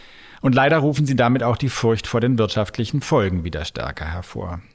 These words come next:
Eine mögliche Konsequenz, die Auswirkungen für die ärmeren Länder auf dieser Erde, möchten wir in dieser Folge genauer beleuchten.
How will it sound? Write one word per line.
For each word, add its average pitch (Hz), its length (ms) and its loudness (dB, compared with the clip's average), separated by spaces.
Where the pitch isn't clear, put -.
Eine 151 220 4
mögliche 143 420 4
Konsequenz, 117 800 0
die 123 80 0
Auswirkungen 117 720 2
für 104 200 -4
die 101 160 -2
ärmeren 113 520 2
Länder 98 380 0
auf 92 140 -6
dieser 95 280 -2
Erde, 90 280 -2
möchten 101 360 0
wir 98 140 0
in 98 140 0
dieser 95 240 -2
Folge 95 400 -2
genauer 87 400 0
beleuchten. 76 680 -6